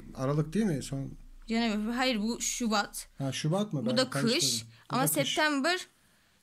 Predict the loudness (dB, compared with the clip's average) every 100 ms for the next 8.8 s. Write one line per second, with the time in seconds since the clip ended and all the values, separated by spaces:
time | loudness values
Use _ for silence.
0 | _ _ _ _ 2 4 4 -2 -8 -20
1 | _ -12 -6 -4 -2 0 2 2 0 -12
2 | _ -8 -4 -2 -2 -4 -4 -4 -2 -2
3 | -2 -2 -2 -2 -2 0 0 0 -2 -6
4 | -18 0 4 6 4 4 4 2 0 0
5 | 0 2 2 4 2 2 0 0 0 2
6 | 2 2 2 2 2 2 2 2 4 4
7 | 2 -2 -6 -4 -2 0 0 2 2 2
8 | 2 2 0 0 0 -2 -2